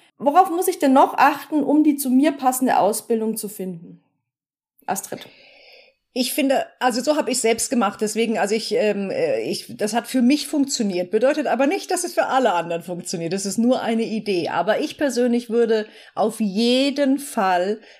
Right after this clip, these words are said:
Speaker 2: mit der oder demjenigen, die die Ausbildung durchführen, Kontakt aufnehmen. Und zwar nicht nur per Mail,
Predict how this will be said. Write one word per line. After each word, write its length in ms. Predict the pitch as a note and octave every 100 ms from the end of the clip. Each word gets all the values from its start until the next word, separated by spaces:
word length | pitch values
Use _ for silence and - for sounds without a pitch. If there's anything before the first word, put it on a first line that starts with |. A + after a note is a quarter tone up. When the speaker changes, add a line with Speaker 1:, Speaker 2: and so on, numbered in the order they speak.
| -
Speaker 2:
mit 320 | G#3+ G#3+ _ _ _ _
der 380 | A3 G#3+ B3+ -
oder 180 | G3+ G3+
demjenigen, 800 | G3 A3 A#3+ A3 A#3 A#3 A#3 A3
die 120 | G#3+
die 140 | F#3 -
Ausbildung 580 | E3+ G#3 - G3 F#3+
durchführen, 760 | E3+ G3 A#3+ - - G#3+ G3+ G3+
Kontakt 540 | - G3+ - F3 -
aufnehmen. 460 | D#3 E3+ F3 D#3+ D#3+
Und 120 | F#3
zwar 200 | - G#3
nicht 200 | A#3 C4
nur 140 | B3+
per 160 | B3 B3
Mail, 400 | G#3 A#3 C4+ D4+